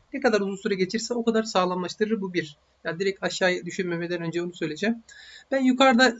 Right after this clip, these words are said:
arkadaşlar yirmi sekiz bin yedi yüzler zaten yaklaştı bu noktalara. Ve ondan sonra da otuz bir bin, otuz K'lara kadar hala beklentim var. Zaten, zaten arkadaşlar o aralıkta birkaç tane önemli direnci var ama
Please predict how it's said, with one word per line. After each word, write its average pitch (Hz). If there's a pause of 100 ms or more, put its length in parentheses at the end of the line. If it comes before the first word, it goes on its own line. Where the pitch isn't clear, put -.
arkadaşlar 220
yirmi 226
sekiz 240
bin 233
yedi 233
yüzler 175
zaten 214
yaklaştı 214
bu 175
noktalara. 165 (340)
Ve 277
ondan 254
sonra 175
da 214 (380)
otuz 240
bir 233
bin, 190 (340)
otuz 226
K'lara 208
kadar 208 (580)
hala 202
beklentim 185
var. 156 (460)
Zaten, 233 (160)
zaten 226
arkadaşlar 208
o 220
aralıkta 220 (200)
birkaç 226
tane 208 (140)
önemli 214
direnci 202
var 247
ama 156